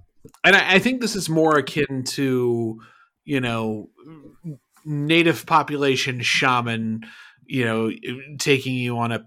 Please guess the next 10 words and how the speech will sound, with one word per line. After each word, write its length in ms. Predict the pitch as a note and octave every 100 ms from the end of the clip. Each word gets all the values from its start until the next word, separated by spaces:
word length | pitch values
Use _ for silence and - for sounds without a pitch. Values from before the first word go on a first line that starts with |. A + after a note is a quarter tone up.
| -
peyote 560 | - A#2+ A#2 A2 G2+
trip 380 | F2+ - E2+ - - _ _ _ _ _
type 300 | - A#2 G#2
of, 360 | G#2 G2 A#2 - _
of 540 | C3 G#2 G2+ G2+ - -
kind 200 | - B2+
of, 80 | A2+
like, 200 | G#2+ - -
out 280 | C#3 D3+ E3+
there 480 | F#3+ G3 G3+ G3